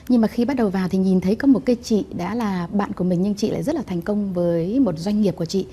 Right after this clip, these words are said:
Chị bỏ các cái doanh nghiệp của mình để vào Fuensho. À, và mình thấy đấy là một cái gì đó tò mò và mình mong muốn để tìm hiểu. Và sau khi tìm hiểu Fuensho và được công ty đào tạo chín ngày tại tập đoàn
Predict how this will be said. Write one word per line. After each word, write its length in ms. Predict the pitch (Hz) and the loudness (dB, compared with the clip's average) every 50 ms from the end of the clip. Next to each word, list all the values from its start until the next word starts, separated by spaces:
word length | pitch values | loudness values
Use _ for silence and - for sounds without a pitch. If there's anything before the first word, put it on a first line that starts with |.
| - - - - - | -14 -20 -20 -18 -6
Chị 140 | - - - | -2 0 2
bỏ 200 | 202 190 165 143 - | 2 2 2 0 -2
các 120 | 165 185 | -4 -4
cái 80 | - 247 | -4 -2
doanh 160 | 233 220 220 | 0 0 2
nghiệp 120 | 202 180 165 | 2 0 0
của 120 | - 165 | 0 0
mình 200 | 160 170 165 160 | 0 2 2 2
để 120 | 151 143 143 | 0 0 -2
vào 240 | - 165 151 147 147 - | -2 -4 -4 -4 -4 -4
Fuensho. 340 | 190 180 180 - 185 170 165 160 - - - - - - - - | -4 -4 -4 -4 -4 -6 -6 -8 -10 -18 -20 -20 -20 -20 -14 -6
À, 120 | 196 175 | -6 -2
và 140 | 170 190 185 | 2 4 4
mình 180 | 185 180 175 165 | 4 4 4 4
thấy 200 | 180 175 226 226 | 2 2 2 2
đấy 220 | 214 202 226 294 | 2 2 2 2
là 420 | 349 320 269 247 233 220 202 190 | 2 2 2 2 2 2 0 0
một 360 | 180 180 175 180 185 185 175 - | -2 -4 -4 -4 -4 -4 -4 -2
cái 140 | 196 254 | -2 0
gì 120 | 254 233 208 | 2 2 2
đó 220 | 196 196 220 262 - - | 2 2 0 -2 -2 0
tò 140 | 214 196 185 | 0 0 2
mò 280 | 185 185 180 170 170 170 | 2 0 0 0 -2 -4
và 100 | 185 170 | -4 -4
mình 240 | 170 175 165 170 175 | -2 -2 -2 -2 -2
mong 180 | 202 214 208 | -2 -2 -2
muốn 200 | 202 196 196 240 277 - - - - - | -2 -2 0 -2 -2 -2 -6 -12 -8 -4
để 80 | - 165 | -4 2
tìm 200 | - 208 185 170 | 4 6 6 6
hiểu. 220 | 160 190 170 156 - - - - - - - - - | 6 4 2 2 0 -6 -16 -18 -20 -20 -20 -12 -6
Và 80 | - 185 | -4 -4
sau 180 | - - 247 | -2 -2 -2
khi 120 | 226 240 233 | -2 -2 0
tìm 180 | 233 214 190 | 2 2 2
hiểu 180 | 170 180 165 151 - | 2 2 0 -2 -2
Fuensho 420 | 208 202 196 - - 185 165 165 160 | -4 -6 -6 -4 -4 -2 -2 -2 -4
và 300 | 160 170 170 165 160 156 | -4 -4 -4 -2 -2 -2
được 260 | 165 170 160 160 - | -2 -2 -2 -4 -4
công 180 | 214 196 196 | -6 -4 -4
ty 140 | 180 208 190 | -4 -4 -4
đào 280 | 180 180 180 170 151 147 - | -4 -2 -4 -4 -6 -6 -6
tạo 220 | 185 170 160 - - - | -6 -6 -6 -8 -10 -6
chín 240 | - 202 202 254 381 392 | -4 -2 0 0 0 2
ngày 180 | 294 233 185 160 - - - - - - - - - - | 2 0 0 -2 -4 -12 -20 -20 -20 -20 -20 -14 -8 -6
tại 140 | 196 180 156 | -6 -6 -6
tập 180 | - 180 - | -6 -8 -6
đoàn 140 | 202 180 170 | -4 -4 -4